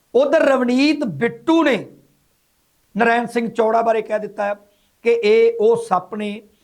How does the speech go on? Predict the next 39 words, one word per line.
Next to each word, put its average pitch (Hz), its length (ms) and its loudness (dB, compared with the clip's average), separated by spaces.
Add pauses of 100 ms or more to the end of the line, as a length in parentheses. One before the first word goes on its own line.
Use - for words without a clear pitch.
(220)
ਜਿਹੜਾ 233 240 2
ਇਹਨਾਂ 214 260 -6
ਨੂੰ 190 120 -8
ਦੁੱਧ 202 200 -6
ਪਿਆਏਗਾ, 185 460 -6
ਇਹ 185 60 -8
ਡੰਗ 180 220 -4
ਮਾਰਨਗੇ, 180 600 -8 (340)
ਇਹ 220 100 2
ਤਾਂ 220 140 -2
ਮੈਨੂੰ 190 300 -6
ਵੀ 240 80 -2
ਮਾਰਨਾ 180 360 -2
ਚਾਹੁੰਦਾ 175 300 -8
ਸੀ 165 260 -12 (440)
ਤੇ 220 100 2
ਮੈਂ 202 320 2
ਉਸ 208 240 0
ਦਿਨ 190 300 -2 (340)
ਇਹਦੇ 214 220 2
ਹੱਕ 202 340 -2
ਦੇ 202 120 0
ਵਿੱਚ 208 180 -6
ਜਿਹੜਾ 190 180 -2
ਬਿਆਨ 175 280 -6
ਦਿੱਤਾ 180 280 -8
ਸੀ 147 260 -14 (640)
ਉਹ 226 240 4
ਇੱਕ 220 180 0
ਵਿਅੰਗ 202 380 0
ਸੀ, 208 300 -4 (440)
ਉਹ 247 240 2
ਅਕਾਲੀ 262 360 2
ਦਲ 269 180 2
ਦੀ 240 100 -4
ਨੀਤੀ 214 300 -10
ਦਾ 202 140 -4
ਮਜ਼ਾਕ 180 420 -2
ਸੀਗਾ। 160 380 -10